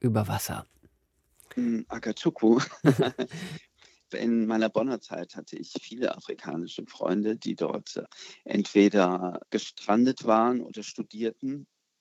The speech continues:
Speaker 2: oder auch im Exil waren. Und da ich meistens in Wohngemeinschaften gelebt habe und meine Freunde auch alle in Wohngemeinschaften lebten und in diesen Wohngemeinschaften häufig Afrikaner wohnten auch,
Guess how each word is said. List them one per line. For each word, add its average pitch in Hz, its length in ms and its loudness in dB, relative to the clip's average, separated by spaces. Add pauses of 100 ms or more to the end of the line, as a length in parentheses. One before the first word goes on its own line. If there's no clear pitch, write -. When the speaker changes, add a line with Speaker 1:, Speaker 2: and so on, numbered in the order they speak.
(960)
Speaker 2:
oder 226 160 0
auch - 80 -10
im 101 120 -4
Exil 143 560 -4
waren. 131 460 -4 (220)
Und 120 600 0 (200)
da 110 240 2
ich - 280 -10
meistens 110 560 2
in 107 420 -2
Wohngemeinschaften 104 840 0
gelebt 95 440 -4
habe 101 340 -2
und 101 340 -4
meine 98 220 -2
Freunde 110 480 2
auch 123 180 -4
alle 107 180 0
in 104 140 -2
Wohngemeinschaften 107 800 0
lebten 110 440 0 (400)
und 117 260 -4
in 117 160 -2
diesen 117 240 -2
Wohngemeinschaften 107 1000 -4
häufig - 480 4
Afrikaner 104 840 -6
wohnten 98 340 -4
auch, 95 300 -6